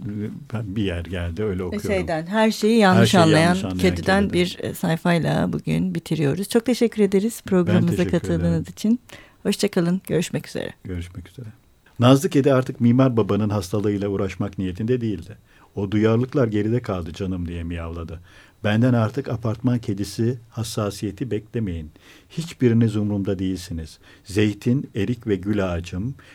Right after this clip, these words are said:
Speaker 1: yemyeşil çimlerim beni bekliyor. Kucak kediliğinden istifa ediyorum. Günlerimi kah ağaç dallarında, kah taş duvar tepelerinde,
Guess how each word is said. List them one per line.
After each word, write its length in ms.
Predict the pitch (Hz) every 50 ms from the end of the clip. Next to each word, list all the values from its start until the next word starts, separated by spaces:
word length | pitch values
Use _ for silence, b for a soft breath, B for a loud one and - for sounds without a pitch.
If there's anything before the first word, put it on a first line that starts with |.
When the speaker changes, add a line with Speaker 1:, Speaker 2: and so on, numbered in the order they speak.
| B B
Speaker 1:
yemyeşil 500 | - 107 113 127 123 107 92 - - 92
çimlerim 560 | - - - 98 95 95 95 101 120 147 151 135 B B B B _
beni 200 | 104 113 127 123
bekliyor. 520 | 113 104 95 95 - 101 98 92 87 87 B B B B B _
Kucak 380 | - - 127 135 143 143 -
kediliğinden 500 | - 131 117 113 113 113 113 110 113 127 123
istifa 400 | 113 - - 113 - 131 120 110
ediyorum. 420 | 101 87 95 90 87 87 82 82 B B B B B
Günlerimi 560 | - 113 120 123 120 120 123 131 139 147 143 147
kah 220 | - 139 131 117 -
ağaç 320 | 127 113 120 117 117 -
dallarında, 520 | 117 101 98 95 95 98 95 95 123 135 B B B B -
kah 140 | - 131 127
taş 320 | 127 - 120 117 113 - -
duvar 220 | 104 98 104 107
tepelerinde, 680 | - - 107 87 98 92 90 90 90 87 85 95 113